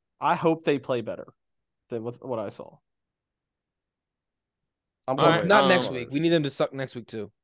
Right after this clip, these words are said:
Speaker 1: I'm going
Speaker 2: Who's
Speaker 1: Raiders.
Speaker 2: Patriots? You know where I'm at.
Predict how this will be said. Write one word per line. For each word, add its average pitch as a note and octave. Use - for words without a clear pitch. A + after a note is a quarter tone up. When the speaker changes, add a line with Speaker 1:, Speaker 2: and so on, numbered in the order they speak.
Speaker 1:
I'm A#2+
going A3
Speaker 2:
Who's A#3
Speaker 1:
Raiders. -
Speaker 2:
Patriots? -
You -
know C#3
where A2+
I'm A2
at. A2+